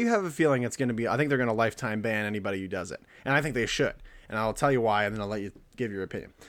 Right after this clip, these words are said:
Um, and I'm sorry to circle back on this. I just, we're gonna move out of golf, but I wanted to bring this up 'cause I, I fi-, I find it really interesting.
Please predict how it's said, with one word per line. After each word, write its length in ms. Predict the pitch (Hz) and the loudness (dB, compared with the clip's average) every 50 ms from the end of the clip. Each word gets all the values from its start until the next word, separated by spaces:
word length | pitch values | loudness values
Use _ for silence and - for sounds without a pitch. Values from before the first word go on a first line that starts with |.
| - - - - | -20 -20 -12 -4
Um, 440 | - 113 117 117 110 98 98 101 95 - _ _ - | 2 4 4 4 4 2 -2 -8 -10 -14 _ _ -6
and 80 | 110 | -4
I'm 160 | 110 104 107 101 | -4 -4 -4 -4
sorry 180 | - 135 120 107 | -2 -2 -2 -2
to 100 | 104 95 | -4 -4
circle 280 | - - 120 - 110 | -4 -6 -4 -4 -2
back 260 | 98 104 101 101 - | 0 2 2 2 0
on 100 | 120 113 | -2 -4
this. 180 | 117 123 127 - | -4 -4 -4 -2
I 80 | 117 104 | -2 -2
just, 200 | 107 107 - - - - - - | -2 -4 -6 -6 -12 -18 -18 -12
we're 80 | - 117 | -8 -6
gonna 140 | 107 113 110 | -4 -4 -2
move 200 | 110 117 113 107 | -2 -2 -2 -2
out 100 | 110 101 | -2 -2
of 80 | 101 | -2
golf, 240 | 90 98 98 113 117 | -2 0 0 0 0
but 100 | - 120 | 2 2
I 180 | 107 110 113 98 - - - | 2 2 0 -2 -6 -14 -8
wanted 300 | - 123 117 139 151 160 | -2 2 4 6 6 4
to 60 | 147 127 | 4 2
bring 220 | 123 123 123 120 | 0 -2 -2 -2
this 160 | 117 107 - | -4 -4 -2
up 160 | 131 110 104 | -2 -4 -2
'cause 140 | - - 117 | -4 -4 -4
I, 140 | 117 110 107 - | -2 -2 -2 -4
I 60 | 101 | -6
fi-, 200 | - - 120 110 | -4 -2 -2 0
I 40 | 110 | 0
find 220 | - - 123 117 | -2 -4 -4 -4
it 40 | 104 | -4
really 280 | 104 117 120 113 113 107 | -4 -4 -4 -2 -4 -4
interesting. 400 | 107 104 - - - - - | -6 -6 -8 -10 -12 -12 -14